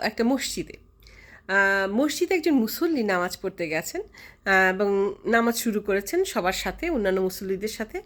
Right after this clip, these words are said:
আহ, হঠাৎ করে তার ফোন বেজে উঠল। ফোন বাজার পরে তিনি ফোন উঠিয়ে কথা বললেন এ নামাজের মধ্যে। তো অন্যান্য মুসল্লিরা স্বভাবতই ক্ষুব্ধ। নামাজ শেষে সেই মুসল্লিকে নানাভাবে ভৎসনা করে,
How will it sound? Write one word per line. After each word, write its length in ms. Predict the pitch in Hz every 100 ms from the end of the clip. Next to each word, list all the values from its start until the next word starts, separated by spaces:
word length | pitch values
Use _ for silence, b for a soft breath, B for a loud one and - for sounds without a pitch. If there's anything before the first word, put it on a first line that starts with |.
| B B B B B
আহ, 240 | 202 202
হঠাৎ 220 | 277 339 -
করে 120 | 370
তার 120 | 359
ফোন 300 | - 349 330
বেজে 220 | 247 175
উঠল। 320 | 143 - - - - - -
ফোন 300 | - 233 254
বাজার 260 | 226 220 233
পরে 400 | 233 226 359 392 -
তিনি 180 | 202
ফোন 420 | 202 - 196 196 -
উঠিয়ে 340 | 214 320 302 -
কথা 240 | 196 185
বললেন 400 | 160 156 - - - - B B B B -
এ 60 |
নামাজের 400 | 214 247 254 208
মধ্যে। 340 | 175 156 - - - - - b -
তো 160 | 302 302
অন্যান্য 400 | 285 320 349 339
মুসল্লিরা 640 | 302 285 320 294 302 294
স্বভাবতই 460 | 277 269 254 269 269
ক্ষুব্ধ। 440 | 262 233 202 294 392 B B B
নামাজ 320 | 214 220 233
শেষে 380 | - 233 - 233
সেই 520 | 226 233 220 208 202 - B B
মুসল্লিকে 580 | 220 220 233 220 214 220
নানাভাবে 460 | 202 226 240 240 220
ভৎসনা 420 | 214 202 - 202
করে, 340 | 202 226 370